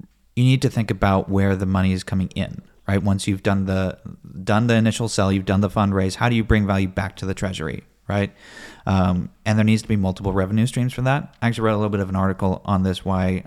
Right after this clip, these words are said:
I don't think that, uh, in my opinion, you shouldn't buy a music N F T for the royalties. It's because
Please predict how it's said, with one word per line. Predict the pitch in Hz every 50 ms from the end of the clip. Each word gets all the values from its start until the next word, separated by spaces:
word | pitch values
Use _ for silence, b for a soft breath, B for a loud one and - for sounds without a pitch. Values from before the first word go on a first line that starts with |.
| - -
I | 98 98
don't | 95 95 90 90 -
think | 101 98 95 92 -
that, | - 98 92 95 - B B B B B B B B B B B
uh, | - - -
in | 95
my | 95 98
opinion, | 110 107 - 117 117 113 113 117 82 - - - -
you | - 107 104
shouldn't | - - 110 107 110 98
buy | 107 98 101 98 98 95 - - - _ _ _ -
a | 104 101 95
music | 92 101 104 101 98 107 95 - - -
N | 104 98
F | 87 -
T | - 101
for | 95 - - 101 95
the | 90 95
royalties. | 92 95 92 92 90 - - 65 65 - - - - - _ _ - - -
It's | 107 98
because | - - 117 104 113 110 110 107 110 -